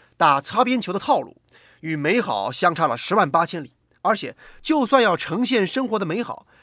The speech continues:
既然打着记录生活的标签儿，又何必行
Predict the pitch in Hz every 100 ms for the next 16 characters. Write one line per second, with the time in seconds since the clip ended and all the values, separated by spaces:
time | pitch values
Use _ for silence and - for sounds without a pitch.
0 | - 269 277 262 143 143 - 262 226 190
1 | 294 254 208 214 220 240 262 - 214 254
2 | - 208 247 165 165 196